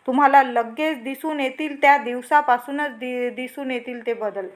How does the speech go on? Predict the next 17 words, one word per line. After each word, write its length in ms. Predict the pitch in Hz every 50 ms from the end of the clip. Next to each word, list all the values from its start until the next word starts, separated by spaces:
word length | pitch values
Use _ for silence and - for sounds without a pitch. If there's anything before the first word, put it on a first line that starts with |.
| _ _ - - - - _ _ _
पिंडीवर 480 | 320 311 320 320 320 330 320 339 320 302
अर्पण 380 | 269 262 262 - 285 277 277
केलेले 380 | 269 269 240 240 240 247 247 262
पाणी 400 | 254 - 233 220 220 226 247 240
पिल्याने 500 | - - 233 220 226 226 226 240 247 233 - -
आयुष्यसुद्धा 960 | 214 220 220 233 254 247 - - - 285 277 277 254 214 190 185 254 254 262
वाढते. 420 | 247 240 226 226 220 - 254 254
कोणी 340 | 247 - 233 233 240 262 269
व्यक्ती 380 | 240 220 220 220 220 - 277 262
आजाराने 580 | 226 220 214 214 254 247 254 269 277 269 285
त्रस्त 480 | 277 285 - 233 262 285 - - _ 370
असेल 380 | 330 330 - - 311 269 202 - - - - - - - - _ _
तर 160 | - 415 427 - - - 254
एक्कावन्न 720 | 294 294 - - - 381 359 370 370 392 381 370 370 370
दिवस 420 | 359 254 240 269 277 277 320 311 302 302
रोज 340 | 311 262 330 370 370 285 - - - - - _ _ _ _ _ _ _ -
पिंडीवर 560 | 320 311 320 320 302 320 330 302 330 330